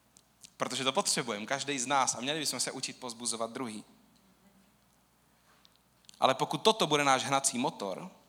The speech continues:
tak skončíme jako lidi, kteří budou pořád plnit něčí očekávání a přání, aby byli přijatí. A to je hrozný život. A kritika je zase někdy prospěšná, ale obzvlášť,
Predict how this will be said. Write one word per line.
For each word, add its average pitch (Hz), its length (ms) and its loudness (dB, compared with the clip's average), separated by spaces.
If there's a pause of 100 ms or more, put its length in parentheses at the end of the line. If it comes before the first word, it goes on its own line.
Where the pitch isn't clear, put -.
(100)
tak 131 140 4
skončíme 170 460 2
jako 151 200 0
lidi, 131 240 2
kteří 127 260 -4
budou 123 220 -2
pořád 160 420 2
plnit 139 260 0
něčí 127 260 -2
očekávání 113 680 -2
a 110 60 -6
přání, 113 440 -2
aby 110 140 -12
byli 107 160 -14
přijatí. - 540 -10 (400)
A - 60 -10
to - 80 -6
je 104 60 0
hrozný 113 320 -4
život. 101 260 -10 (1700)
A - 100 8
kritika 202 540 8
je 139 100 8
zase 165 240 6
někdy 185 200 6
prospěšná, 185 640 6
ale 147 140 10
obzvlášť, 190 400 8